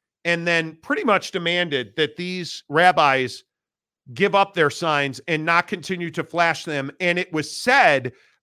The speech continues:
that Kyrie Irving was, in fact, the reason that Kyrie had complained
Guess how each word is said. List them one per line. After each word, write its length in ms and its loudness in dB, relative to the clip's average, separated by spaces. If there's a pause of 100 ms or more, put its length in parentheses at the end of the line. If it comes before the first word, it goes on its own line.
that 180 -4
Kyrie 460 4
Irving 500 0 (960)
was, 300 -2
in 100 -4
fact, 380 2
the 80 2
reason 580 -4 (840)
that 160 -8
Kyrie 360 2
had 160 -2
complained 800 0